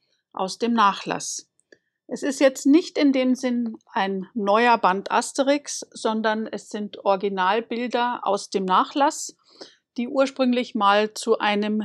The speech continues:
Film gehört hätten. Es ist also quasi mehr wie ein bebildertes Drehbuch.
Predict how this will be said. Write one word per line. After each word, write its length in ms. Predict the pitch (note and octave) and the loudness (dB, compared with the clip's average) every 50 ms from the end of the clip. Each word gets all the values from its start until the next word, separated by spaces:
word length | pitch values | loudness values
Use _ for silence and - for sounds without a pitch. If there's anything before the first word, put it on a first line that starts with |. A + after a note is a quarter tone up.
| G#3 G#3 | -6 -12
Film 640 | - - - - C4 C4+ C4+ C4 B3+ A#3 - - _ | -16 -6 -2 0 4 6 6 6 4 2 -2 -8 _
gehört 580 | - F#3 F#3 F#3 G3 F3 F3+ F3+ F3 - - - | -4 -4 -2 0 0 0 0 0 -2 -6 -6 -2
hätten. 540 | - F3 F3 - - F3+ F3 - - - - - _ _ _ - _ _ _ _ _ _ _ _ _ _ _ _ _ _ _ _ _ _ _ _ _ _ _ _ _ _ _ - - | -2 -2 -2 -2 -4 -6 -4 -6 -6 -8 -12 -16 _ _ _ -20 _ _ _ _ _ _ _ _ _ _ _ _ _ _ _ _ _ _ _ _ _ _ _ _ _ _ _ -20 -20
Es 100 | - - | -14 -12
ist 140 | A#3 A3 - | -8 -4 -2
also 220 | - A3+ G3+ B3+ | -2 0 0 -2
quasi 400 | G#3+ - - A3 G#3 G#3 G3+ A3+ | -4 0 2 4 4 4 2 -2
mehr 300 | G#3 G#3 G3+ G#3 G#3 G#3 | -2 -2 0 0 0 0
wie 100 | G3 G#3 | 0 -2
ein 300 | G#3 G3+ G3+ G3+ G3 F#3 | -2 -2 -2 -4 -6 -4
bebildertes 840 | - A3 G#3+ G#3+ G#3+ G#3+ G#3 G#3 G#3 G3+ - F#3+ F#3+ - - - - | -4 -4 -2 0 0 2 2 2 0 0 -2 -6 -8 -8 -14 -16 -6
Drehbuch. 580 | - G#3 G3 F#3+ F#3+ F#3+ - - - - - | -2 0 0 0 0 -4 -8 -10 -14 -20 -20